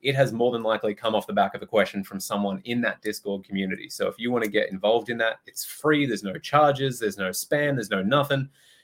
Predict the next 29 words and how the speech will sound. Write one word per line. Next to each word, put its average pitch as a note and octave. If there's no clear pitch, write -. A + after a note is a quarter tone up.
It's A2+
obviously A#2+
just G#2
a G2+
whole D#3
bunch C3+
of -
people A2
that G#2
are -
in G#2
a F#2+
similar A2
mindset G#2
to G2+
you B2+
that G#2
want G#2
to G2
improve C3
that. E3+
Some A2+
people G#2
are G2
paying D3
us. D#3
Some G#2
people G2+
are F#2+